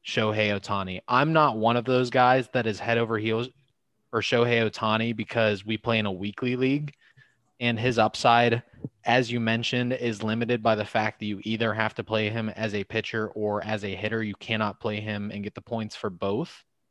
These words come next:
as you would maybe in a daily league. So I am not an Ohtani guy from a fantasy perspective because I play in mostly weekly lineup lock leagues,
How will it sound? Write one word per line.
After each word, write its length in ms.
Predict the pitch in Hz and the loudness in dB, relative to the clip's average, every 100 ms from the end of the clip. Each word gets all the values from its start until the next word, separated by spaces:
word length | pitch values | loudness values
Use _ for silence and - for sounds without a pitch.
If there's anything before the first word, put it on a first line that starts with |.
| _ _ - | _ _ -6
as 200 | 113 107 | -6 -4
you 140 | 110 | -4
would 300 | 107 110 101 | 0 0 0
maybe 320 | 107 107 104 | 0 0 0
in 80 | 101 | -2
a 80 | 95 | -4
daily 420 | 90 101 110 120 | -2 -2 0 2
league. 400 | 131 143 170 165 _ _ _ _ _ _ _ _ _ _ - | 4 2 0 -4 _ _ _ _ _ _ _ _ _ _ 4
So 280 | 151 127 - | 6 6 4
I 300 | 127 143 156 | 4 6 6
am 180 | 156 135 | 6 4
not 380 | 127 127 120 - _ _ _ _ _ _ - | 6 6 4 -2 _ _ _ _ _ _ 0
an 80 | |
Ohtani 580 | 131 123 - 120 117 120 | 2 2 4 4 4 4
guy 300 | 113 113 110 | 4 4 2
from 200 | 110 110 | 0 -2
a 40 | 101 | -4
fantasy 500 | - 113 113 120 123 | -2 0 0 0 -2
perspective 640 | 127 - 123 120 - 113 | -4 0 2 2 2 -2
because 300 | 107 - 113 | -4 -2 -2
I 440 | 110 110 110 110 | -2 -2 0 0
play 260 | 107 123 113 | -2 0 0
in 100 | 110 | 0
mostly 380 | 107 101 - 101 | -2 -4 -4 -6
weekly 420 | 90 104 - 117 | -4 -8 -6 -4
lineup 400 | 113 110 117 113 | -2 -2 -2 0
lock 280 | 117 117 - | 2 2 0
leagues, 480 | 123 135 143 - | -4 -4 -6 -12